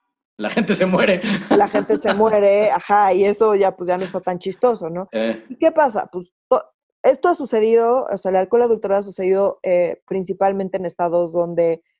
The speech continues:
Speaker 2: a nivel estatal o a nivel municipal han establecido ciertas medidas de ley seca.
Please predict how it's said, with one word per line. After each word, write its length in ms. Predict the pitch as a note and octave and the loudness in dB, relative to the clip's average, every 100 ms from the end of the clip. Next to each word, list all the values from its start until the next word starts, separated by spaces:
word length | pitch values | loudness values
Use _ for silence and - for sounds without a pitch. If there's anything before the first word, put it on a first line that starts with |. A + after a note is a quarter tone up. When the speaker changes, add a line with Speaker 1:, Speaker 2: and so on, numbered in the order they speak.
| _ _ - _ - | _ _ -20 _ -2
Speaker 2:
a 120 | F3+ | 0
nivel 260 | F#3+ G3+ G#3+ | 2 2 0
estatal 460 | A3+ G3 F#3 F#3+ - | -2 -2 0 0 0
o 140 | F#3 | -2
a 60 | E3+ | -2
nivel 260 | E3+ F3 | -2 -2
municipal 760 | F#3+ F#3 F3 F3+ F3+ F3 F3+ G3 | -2 -6 -4 -4 0 0 0 -4
han 160 | - F3 | -8 -10
establecido 600 | F3 E3+ D#3+ - E3+ F3 | -6 -6 -6 -4 -2 -2
ciertas 380 | F3 D#3+ E3+ E3 | -2 -6 -6 -8
medidas 520 | E3 E3 D#3+ D#3+ D#3+ | -6 -4 -4 -4 -4
de 100 | D#3 | -4
ley 220 | D#3+ E3 | -2 -2
seca. 480 | E3+ G3 F3+ - - | -2 -4 -4 -6 -14